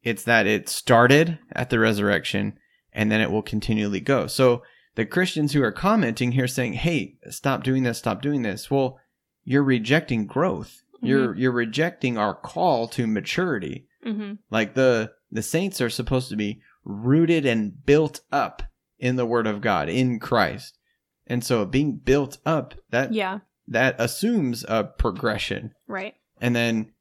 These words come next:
Speaker 1: in Hebrews, we have the verses that talk about the body stirring one another up to love and good works.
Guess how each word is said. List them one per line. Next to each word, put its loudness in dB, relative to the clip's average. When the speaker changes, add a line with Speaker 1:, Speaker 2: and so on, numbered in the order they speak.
Speaker 1:
in -2
Hebrews, 0
we 0
have 0
the -4
verses -4
that -2
talk -2
about 0
the -2
body 0
stirring -2
one 2
another 0
up -4
to -2
love 0
and -2
good -4
works. -4